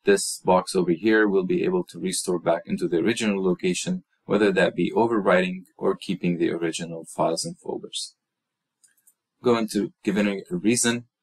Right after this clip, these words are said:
click on next, finish, and right now it's preparing the worker node where that will be able to access. Now, once the worker node has been already created and the volume has been attached,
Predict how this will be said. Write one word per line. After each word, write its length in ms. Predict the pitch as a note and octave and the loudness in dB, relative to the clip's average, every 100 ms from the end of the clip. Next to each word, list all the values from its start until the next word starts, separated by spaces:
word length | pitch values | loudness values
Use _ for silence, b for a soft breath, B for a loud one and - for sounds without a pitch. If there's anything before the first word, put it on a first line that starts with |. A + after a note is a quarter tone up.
| _ _ _ _ _ _ _ | _ _ _ _ _ _ _
click 180 | - - | -10 -6
on 140 | F3 F3 | -2 0
next, 440 | A2 - - - _ _ _ | 0 -2 -10 -14 _ _ _
finish, 760 | - - A#3+ - - - - - _ _ _ _ _ _ _ _ _ _ _ - | -16 -2 2 2 2 -2 -4 -10 _ _ _ _ _ _ _ _ _ _ _ -2
and 320 | - - - - | 0 0 -4 -4
right 280 | F#3+ - | 2 2
now 220 | C#3+ F#2+ - | 2 0 0
it's 200 | - - | -6 -2
preparing 540 | F#2 - F#2 F#2 F#2 | -2 0 0 -2 0
the 160 | F2 D#2 _ | 0 0 _
worker 580 | G2 G#2+ G#2+ - E2 - _ _ | 2 2 2 0 -2 -2 _ _
node 380 | F2+ F#2+ F2 F2+ - _ _ | 0 2 4 2 -2 _ _
where 280 | F#2 E2+ - | 0 0 0
that 140 | F2 F#2+ | -2 0
will 160 | F#2+ | 0
be 180 | F2+ E2 | 0 0
able 200 | F#2 F2 | 0 -2
to 180 | - G2 | -4 -2
access. 680 | E2+ - - - - - - _ _ _ _ _ _ _ _ _ _ - b b _ - | -2 0 -4 -4 -4 -4 -8 _ _ _ _ _ _ _ _ _ _ -20 b b _ 0
Now, 200 | A2 A#2 | 2 4
once 280 | B2 D3+ - | 4 2 0
the 100 | C#3+ | 0
worker 260 | C3 - | 0 0
node 260 | F#2+ F#2+ F2+ | -4 -4 -8
has 140 | - | -10
been 240 | - F2+ F2 _ _ _ | -2 -2 -2 _ _ _
already 280 | G2 F#2 F2+ | 0 2 2
created 520 | - F2+ E2+ F2+ F2+ - _ _ _ | 0 0 0 0 -2 -8 _ _ _
and 180 | - F2+ | -2 -2
the 60 | D#2+ | -2
volume 320 | E2 E2+ F2 | 0 0 0
has 160 | E2+ - | -6 -6
been 160 | E2+ | -4
attached, 560 | - - D#2+ - - | -4 -4 -6 -4 -8